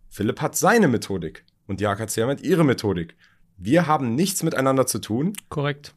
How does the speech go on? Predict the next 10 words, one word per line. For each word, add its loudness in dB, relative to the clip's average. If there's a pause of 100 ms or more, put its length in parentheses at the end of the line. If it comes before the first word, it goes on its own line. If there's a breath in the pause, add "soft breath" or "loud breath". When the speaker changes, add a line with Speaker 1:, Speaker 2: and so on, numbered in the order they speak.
(140)
Speaker 1:
In 2
diesem 4
Sinne. 2 (400 soft breath)
Wir 0
haben 2 (100)
weder 6
Finanzanalysen, 2
die -2
wir -2
teilen, -2